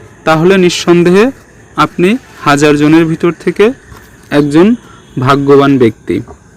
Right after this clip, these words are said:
এই ধরনের ব্যক্তিদের সাধারণত পঁয়ত্রিশ বছর পর যেয়ে জীবনে অনেক ধন সম্পদ অর্জনের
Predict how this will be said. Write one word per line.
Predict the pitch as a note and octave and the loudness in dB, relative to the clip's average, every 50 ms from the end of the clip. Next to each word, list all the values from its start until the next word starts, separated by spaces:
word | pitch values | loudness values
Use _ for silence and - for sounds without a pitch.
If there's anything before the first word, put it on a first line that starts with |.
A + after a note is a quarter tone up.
| _ _ - - - - - - - - - - - - - E3+ | _ _ -20 -20 -20 -20 -20 -20 -20 -20 -20 -20 -20 -10 -2 0
এই | F3+ G#3 G3 | 2 2 4
ধরনের | G#3 G#3+ A3+ A#3 B3 B3+ A#3 | 2 2 4 4 2 2 2
ব্যক্তিদের | A3 A3 G#3+ - - G#3+ G3+ A3+ A#3 - | 0 0 -2 -2 -4 -2 0 0 -2 0
সাধারণত | - F#3+ F3+ F#3 F#3 F#3+ F#3+ F#3 - G#3 G#3 - | -2 -2 -2 0 0 0 0 0 -2 -2 -2 -2
পঁয়ত্রিশ | - E3+ E3+ E3+ - F#3 F3+ F#3 F3+ - - - - D#3 | -2 -2 -2 0 0 0 0 0 0 -2 -4 -6 -2 0
বছর | D3+ D#3 - - F#3+ F3+ F3+ - | 0 0 0 0 -2 -2 -2 -2
পর | - E3 D#3+ D#3+ D#3+ D#3 | -2 0 0 0 0 0
যেয়ে | D#3 D#3 D#3+ F3 | 0 2 2 2
জীবনে | F3 E3 E3 D#3 D#3 D#3 D#3+ E3 E3+ F#3 G#3+ - - - - - D3 | 2 0 0 0 2 2 2 2 0 0 -4 -10 -18 -20 -10 -4 -2
অনেক | D3+ D#3 D3+ - - _ _ _ _ _ _ - - - C3+ | 0 0 -2 -2 -8 _ _ _ _ _ _ -20 -12 -6 -2
ধন | C#3+ D3+ D#3 - - | 0 0 0 0 0
সম্পদ | E3 D3 D3 C#3+ E3+ E3+ E3 D#3 | -2 -2 0 -2 -2 0 0 0
অর্জনের | D3+ C#3+ D#3 D3+ D#3+ F3+ G#3+ | 0 0 0 0 0 0 0